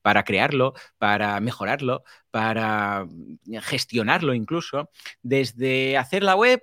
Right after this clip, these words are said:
hasta escribir los textos, lo que se llama el copywriting, también a, a darlo a conocer a través de publicidad, a través de inbound marketing, a través de creación de contenidos, eh, también cómo gestionar la empresa en el día a día. Todo esto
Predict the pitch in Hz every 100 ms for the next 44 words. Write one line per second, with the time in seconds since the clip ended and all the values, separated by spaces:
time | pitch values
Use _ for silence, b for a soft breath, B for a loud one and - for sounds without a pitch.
0 | - - 135 - 147 135 135 131 - -
1 | 135 135 160 151 147 - 160 156 - 202
2 | 202 101 101 110 110 110 110 - - 101
3 | 123 180 - 190 190 185 B B - 98
4 | 107 110 113 117 113 107 104 98 107 101
5 | 98 127 120 107 104 98 - 135 147 127
6 | 98 98 104 - 98 92 - 113 135 135
7 | 104 104 101 92 82 90 135 139 131 139
8 | 101 87 90 92 92 92 - 87 87 85
9 | 82 110 147 139 143 135 B B B -
10 | 107 104 104 104 101 104 110 104 120 -
11 | 110 107 101 98 101 - 104 101 101 110
12 | 123 - 175 185 202 - 214